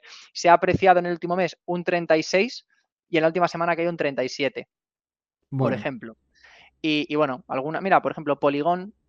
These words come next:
Speaker 1: Polygon solo ha caído un trece coma trece por ciento esta semana y se ha apreciado en el último mes un catorce coma veinticinco, ¿no? Que, en fin, que bueno, veníamos de una buena tendencia, mm, a ver en qué, en qué queda todo esto y,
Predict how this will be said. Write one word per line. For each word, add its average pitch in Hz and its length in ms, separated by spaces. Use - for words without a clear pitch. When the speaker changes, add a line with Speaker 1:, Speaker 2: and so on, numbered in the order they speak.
Speaker 1:
Polygon 160 340
solo 156 160
ha 147 40
caído 156 200
un 156 100
trece 160 300
coma 151 400
trece 151 340
por 143 220
ciento 156 340
esta 143 160
semana 156 340
y 139 140
se - 120
ha - 20
apreciado 143 260
en 139 60
el 139 40
último 139 200
mes 147 180
un 147 100
catorce 135 400
coma 139 160
veinticinco, 131 500
¿no? 156 140
Que, 127 220
en 165 140
fin, 151 240
que 160 100
bueno, 156 180
veníamos 180 360
de 175 60
una 170 100
buena 160 260
tendencia, 208 720
mm, 156 500
a 151 140
ver 165 180
en 156 120
qué, 147 600
en 151 160
qué 151 140
queda 147 440
todo 147 200
esto 202 440
y, 127 640